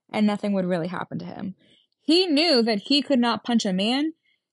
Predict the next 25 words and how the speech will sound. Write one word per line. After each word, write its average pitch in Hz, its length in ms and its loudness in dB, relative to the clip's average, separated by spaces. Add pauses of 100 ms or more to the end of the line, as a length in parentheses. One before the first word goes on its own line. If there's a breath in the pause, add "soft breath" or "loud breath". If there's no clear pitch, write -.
(140)
because 233 320 2
he 277 160 4
was 226 560 4
too 302 200 2
much 262 220 2
of 208 160 2
a, 180 440 0 (2000)
I'm 233 80 0
not 262 120 2
gonna 220 140 0
use 190 100 -2
the 180 80 -2
word 175 160 -2
I 180 80 -4
was 175 140 -6
gonna 185 160 -4
use, 190 400 -4
but 202 400 -2
he 262 140 -2
was 214 200 -2
too - 120 -4
much 214 140 0
of 175 60 -6
a 165 80 -6 (260)
coward, 156 480 -6